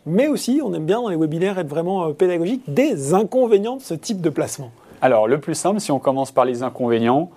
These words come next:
Speaker 1: Allez.
Speaker 2: risque,
Speaker 1: <laughs>
Speaker 2: euh, c'est le plus simple, mais, mais je pense comme beaucoup de placements, faut l'avoir en tête, il y a un
Speaker 1: Mhm.
Speaker 2: risque de perte partielle ou totale du montant investi. Faut l'avoir en tête.
Speaker 1: C'est arrivé, ça ?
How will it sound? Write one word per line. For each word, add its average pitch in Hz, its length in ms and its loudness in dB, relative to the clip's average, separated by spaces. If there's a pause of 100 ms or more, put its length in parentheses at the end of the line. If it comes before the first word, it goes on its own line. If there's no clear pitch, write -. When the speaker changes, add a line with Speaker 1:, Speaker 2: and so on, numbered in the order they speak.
(220)
Speaker 1:
Allez. 156 240 0 (100)
Speaker 2:
risque, 165 460 2
Speaker 1:
<laughs> - 0 -
Speaker 2:
euh, 120 500 4 (180)
c'est 156 160 2
le 151 60 0
plus 156 180 -4
simple, - 320 0
mais, 117 220 0
mais 113 120 -2
je - 100 -8
pense 139 180 0
comme 117 240 -4
beaucoup 131 260 0
de 131 60 -10
placements, 135 400 0
faut 127 140 -6
l'avoir 107 220 0
en 110 100 -4
tête, 131 260 2
il 113 60 -2
y - 20 0
a 110 40 0
un 107 40 0
Speaker 1:
Mhm. 107 60 -2
Speaker 2:
risque 120 140 -2
de 117 60 2
perte - 220 -4
partielle 127 400 0
ou 123 80 -2
totale 120 320 -2
du 113 100 -6
montant 113 320 -2
investi. 104 460 -6 (500)
Faut - 140 0
l'avoir 113 300 4
en 107 80 -6
tête. 127 380 0
Speaker 1:
C'est 175 220 0
arrivé, 214 320 -2
ça ? 233 200 -6